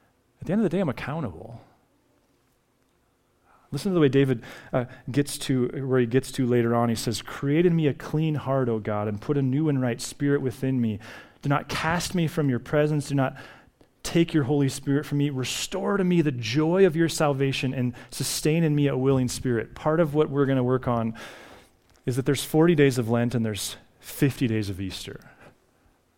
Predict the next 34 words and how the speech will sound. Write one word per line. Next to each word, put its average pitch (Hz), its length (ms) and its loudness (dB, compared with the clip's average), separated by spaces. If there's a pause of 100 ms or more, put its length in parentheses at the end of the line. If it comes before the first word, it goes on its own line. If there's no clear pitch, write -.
(160)
So 165 100 2
the, 143 80 0
the 160 180 -2
point 190 240 4
of 180 80 2
celebration 127 720 2
comes, 120 360 -4
and 104 100 -6
part 147 180 0
of 135 80 0
what 127 120 0
I'm 117 80 -2
hoping 117 360 -4
is 104 140 -6
that 117 100 -6
in 120 140 -4
this 117 240 -6 (220)
season 160 520 -2
of 120 120 0
just 131 200 -4
paying 131 280 0
attention, 123 640 -2 (300)
Easter 160 520 2
and 120 140 2
the 117 60 -2
days 139 280 0
between 139 280 -2
Easter 139 320 -4
and 123 120 -2
Pentecost 143 640 -2
take 135 180 -2
on 123 200 0
new 127 120 0
meaning 123 520 -2